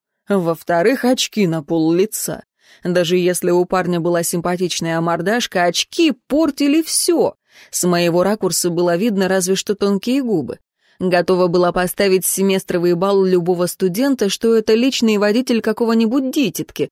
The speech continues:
который собирается начать обучение в университете Гарроуз.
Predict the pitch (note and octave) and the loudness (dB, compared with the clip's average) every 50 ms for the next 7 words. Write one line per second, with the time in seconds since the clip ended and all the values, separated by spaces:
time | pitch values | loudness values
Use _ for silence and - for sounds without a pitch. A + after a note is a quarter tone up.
0 | _ _ - - G3+ - G#3 G3 G3 G3+ F#3+ - G3+ G3 F3 G3+ G3+ A3+ B3 B3+ | _ _ -4 -4 -2 0 2 2 2 2 2 0 0 0 0 2 2 2 2 2
1 | A3+ F#3+ - G#3+ G3 G3 F#3+ - A3 G3+ G3+ G3 F#3+ G3 G#3 - - C4+ C4 A#3+ | 0 0 0 0 0 0 0 0 -2 -2 0 0 0 0 -2 0 0 0 2 2
2 | A3+ G#3 G#3 G3+ F#3+ G3+ G#3 G#3 G#3 G3+ G3+ - - A3 - A#3 A3 - - C4 | 2 2 2 2 2 2 2 2 2 0 0 -2 -4 -4 -4 -4 -4 -2 -4 -4
3 | B3 A#3+ B3 G3 D#3 - C3 F2+ - - - - - | -2 -2 -2 -2 -2 -4 -8 -10 -10 -10 -10 -12 -12